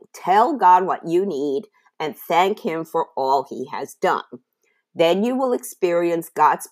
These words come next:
peace, which exceeds anything we can understand. His peace will guard your hearts and minds as you live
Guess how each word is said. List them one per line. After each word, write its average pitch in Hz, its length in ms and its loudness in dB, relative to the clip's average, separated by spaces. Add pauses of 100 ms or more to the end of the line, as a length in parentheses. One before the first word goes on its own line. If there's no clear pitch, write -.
peace, 151 400 -8 (340)
which 170 260 -4 (100)
exceeds 220 800 -4
anything 185 480 -2
we 160 180 -4
can 165 200 -8
understand. 135 760 -6 (880)
His 165 300 2
peace 247 400 0
will 247 180 2
guard 170 320 4
your 208 140 6
hearts 143 540 0 (340)
and 160 160 -4
minds 147 500 -2 (120)
as 135 200 0
you 147 120 0
live 143 260 4